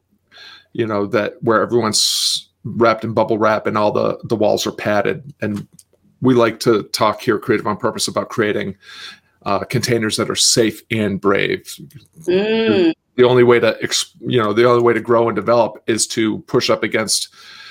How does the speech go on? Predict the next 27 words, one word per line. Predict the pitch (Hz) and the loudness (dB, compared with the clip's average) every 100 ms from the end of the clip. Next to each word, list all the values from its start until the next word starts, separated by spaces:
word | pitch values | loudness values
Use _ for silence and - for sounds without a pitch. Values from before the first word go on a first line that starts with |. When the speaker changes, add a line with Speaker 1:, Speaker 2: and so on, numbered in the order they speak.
| - _ - | -20 _ -4
Speaker 1:
the | 123 | -4
frictions | - 120 - 117 110 | 0 -2 -2 -4 -2
and | 110 | 0
resistances | 110 110 117 - 107 - 101 | 0 0 2 0 0 -2 0
that | 104 | -2
we | 104 | -2
find | 104 107 107 | -2 0 0
at | 104 | 0
the | - 101 | 2 2
edges | 98 110 95 | 2 -2 -6
of | 95 | -4
our | 101 90 - | 0 0 -2
understanding | 110 101 - 113 - 659 | -4 -2 0 2 2 2
and | 784 740 | 2 0
Speaker 2:
Yeah, | 113 | 2
Speaker 1:
ability. | 679 698 807 855 - - | 2 2 -2 -6 -10 -8
Speaker 2:
hang | - 175 165 | -2 2 2
out. | 151 151 - | 2 0 -2
<laughs> | 196 - - - | -6 -6 -8 0
Speaker 1:
Yeah, | 214 - 101 101 - _ - | 0 2 2 0 -4 _ 0
yeah. | 110 104 101 - _ - 175 - - - | 2 2 0 -4 _ -6 -6 -6 -16 -2
Speaker 2:
But | 262 | -2
sometimes, | 254 269 277 294 247 240 | 2 4 4 4 0 0
like, | 220 220 | 0 0
as | - | -6
a | |
parent, | 196 - 262 233 165 156 151 | -8 0 4 4 4 2 -4